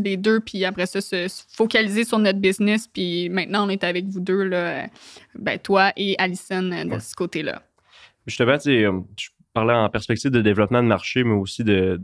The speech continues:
Speaker 3: de courtage, là. L'équipe est présente dans plusieurs événements, là, Bonnes Œuvres, euh,
Speaker 1: Mhm.
Speaker 3: Réseautage, euh, tu sais, s-, des fois aussi, quand les villes, là, font des projets de loi, je t'ai vu présente là-dedans,
Speaker 1: Ouais.
Speaker 3: là.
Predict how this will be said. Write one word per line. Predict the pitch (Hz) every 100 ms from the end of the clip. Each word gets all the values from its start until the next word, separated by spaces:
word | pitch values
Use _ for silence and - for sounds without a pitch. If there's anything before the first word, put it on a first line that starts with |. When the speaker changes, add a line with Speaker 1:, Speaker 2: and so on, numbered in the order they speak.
| -
Speaker 3:
de | 104 101
courtage, | - - - 123 139 113
là. | 117
L'équipe | 110 98 117 113
est | 104
présente | - 101 101 117
dans | 101
plusieurs | - - 107 107
événements, | 104 98 101 107
là, | 104
Bonnes | 101 95 95
Œuvres, | 95 101 98
euh, | 95 92 95
Speaker 1:
Mhm. |
Speaker 3:
Réseautage, | 240 214 262 104 98 107 98
euh, | 98 98 - - -
tu | - 107
sais, | - 104
s-, | -
des | 110
fois | 107 113
aussi, | -
quand | 113 110
les | 104
villes, | 101 113 113
là, |
font | 110
des | 110
projets | - 107 104
de |
loi, | 101 110
je |
t'ai | -
vu | 98
présente | - 101 98 107 -
là-dedans, | 95 233
Speaker 1:
Ouais. | 120 120
Speaker 3:
là. | 110